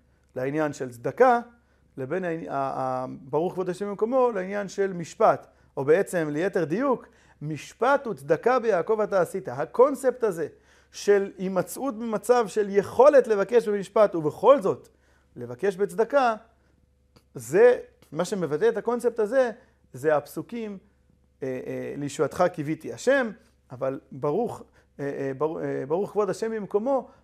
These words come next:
המשכה ממקומו של הקדוש ברוך הוא, אה, בגלל הביטול המוחלט ל-, לאלוקות. עכשיו נבין, נחזור ונבין, למה האדמו"ר הזקן מצטט כאן,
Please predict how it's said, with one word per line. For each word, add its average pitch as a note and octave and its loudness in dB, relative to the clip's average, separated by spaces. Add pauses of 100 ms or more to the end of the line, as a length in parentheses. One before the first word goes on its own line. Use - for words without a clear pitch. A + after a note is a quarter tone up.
המשכה E3+ -2
ממקומו A3+ -2
של A#3 -2
הקדוש A3+ 0
ברוך G#3+ -2
הוא, G3+ 0 (680)
אה, D3+ 0
בגלל F#3 4 (300)
הביטול D3+ -4
המוחלט D#3+ 0
ל-, C3+ -2
לאלוקות. C#3 -4 (1120)
עכשיו C4+ 6
נבין, F3 -4
נחזור C#3+ -6
ונבין, D3 -8 (520)
למה E3+ 0
האדמו"ר D3+ -4
הזקן F3 -6
מצטט D3+ -2
כאן, G3+ 0